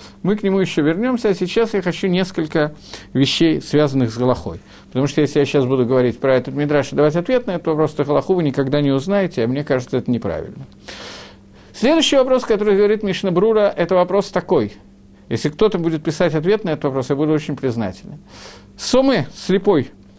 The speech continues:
человек, который слепой, должен ли он говорить кидуш лавона или нет? По-, почему возникает вопрос? Более или менее понятно, потому что человек, который слепой, он не видит луну. И он не наганы,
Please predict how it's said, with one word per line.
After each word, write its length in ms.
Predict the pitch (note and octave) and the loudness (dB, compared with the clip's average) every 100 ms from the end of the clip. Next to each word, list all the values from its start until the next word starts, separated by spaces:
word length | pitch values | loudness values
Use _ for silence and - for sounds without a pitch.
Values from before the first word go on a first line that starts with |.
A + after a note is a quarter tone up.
| - | -20
человек, 340 | - G#3 B3+ | 0 2 2
который 300 | B3+ G3+ G#3 | 0 0 0
слепой, 500 | G3 F#3 E3 A#2 F#2 - - - - | 0 -2 -2 -2 -4 -10 -20 -20 -12
должен 460 | B2 A#3+ D4+ C4+ C4 | 0 2 2 2 0
ли 80 | A#3+ | 0
он 160 | A#3 | 0
говорить 360 | F#3+ F#3+ G#3+ A3 | 2 4 4 0
кидуш 360 | G3+ F#3+ G3+ G3 | -2 0 0 -2
лавона 340 | F#3 F#3 F3 | -2 -2 -4
или 280 | - F3+ F#3+ | -4 0 0
нет? 280 | E3+ D#3 - - - - - - - - - - | -2 -6 -10 -20 -20 -20 -20 -20 -20 -20 -20 -4
По-, 500 | D#3+ F3 F3 B2+ - - - | 2 4 4 2 -6 -16 -12
почему 280 | B2+ - A#3 | -8 0 2
возникает 460 | G3+ E3+ E3+ F3+ D3+ | 2 2 0 0 0
вопрос? 340 | C3 G#2 G2 | -2 -4 -2
Более 280 | C3+ G3 A3 | 0 0 0
или 80 | A3+ | 0
менее 180 | A3 G#3+ | 0 0
понятно, 340 | A#3 B3 - | 0 -2 -4
потому 140 | - | -8
что 100 | B2+ | -8
человек, 240 | - G#3+ A#3+ | 0 0 2
который 260 | E3+ D3+ | -2 -2
слепой, 400 | D#3 G#3 A3 C4 | -2 -2 0 2
он 60 | B3 | 2
не 80 | B3+ | 2
видит 320 | C4 G3 E3+ | 2 0 2
луну. 400 | D#3 D#3 C3+ F#2 - - - - | 2 4 2 0 -8 -20 -20 -4
И 80 | C#3+ | 0
он 200 | G#3+ A#3+ | 2 2
не 120 | B3+ | 2
наганы, 600 | B3 F#3+ A3 A3+ C4 | 2 2 2 0 -2